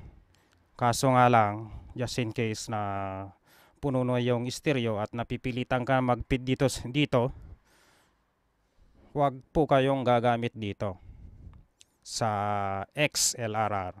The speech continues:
Dito kayo sa line level. Line level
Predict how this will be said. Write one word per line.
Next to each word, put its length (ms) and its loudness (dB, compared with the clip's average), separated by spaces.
Dito 320 -4
kayo 320 0
sa 240 0
line 720 2
level. 480 4
Line 240 -2
level 380 -2